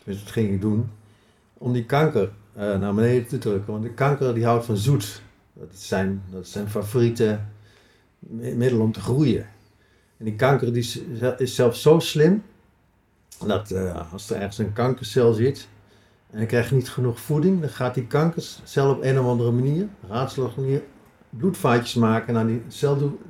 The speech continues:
die kankercel ook. Zo, zo slim gaat het allemaal. En het, en die voeding komt allemaal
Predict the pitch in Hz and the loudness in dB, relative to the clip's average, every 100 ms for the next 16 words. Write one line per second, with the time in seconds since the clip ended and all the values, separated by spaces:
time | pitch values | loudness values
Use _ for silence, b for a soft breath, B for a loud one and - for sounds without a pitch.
0 | 208 117 123 143 - - _ - - _ | -14 -12 -12 -16 -20 -20 _ -20 -20 _
1 | 127 120 - 113 113 110 - 127 - - | -8 -8 -6 -2 -2 -4 -4 -4 -4 -4
2 | 131 - 156 - 113 - 98 101 101 113 | -4 -2 -4 -2 -6 -4 -4 -2 -2 -4
3 | 107 - 123 117 113 165 180 196 190 135 | -4 -10 -6 -4 -4 0 2 2 0 -6
4 | 135 151 160 147 147 - | -2 0 2 2 0 -4